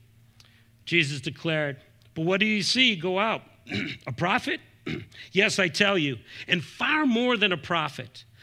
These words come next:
This is the one it is written about. Look, I am sending my messenger ahead of you.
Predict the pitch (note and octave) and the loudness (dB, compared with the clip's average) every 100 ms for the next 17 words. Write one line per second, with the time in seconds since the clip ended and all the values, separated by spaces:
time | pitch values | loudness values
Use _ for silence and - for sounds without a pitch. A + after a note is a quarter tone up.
0 | - D3 A#3+ - A#3 D3 G3 F#3 G#3+ G#3 | -8 2 2 4 0 0 0 0 0 2
1 | F3+ F3+ E3+ E3+ C#3 G3+ F#3 D#3+ D#3 C#3+ | 0 2 0 0 2 0 0 -2 -2 -2
2 | B2 - - _ _ - C#3 F#3 E3 - | -6 -16 -20 _ _ -4 0 2 0 -6
3 | - - - D#3+ D#3+ - G3 G#3+ G#3+ G3+ | -20 -20 -2 2 2 2 2 4 4 2
4 | G3 G3 F#3+ G3+ D#3 F3+ E3+ E3 E3 C#3 | 2 2 2 -2 0 0 0 2 0 -2
5 | C#3 C3+ | -4 -4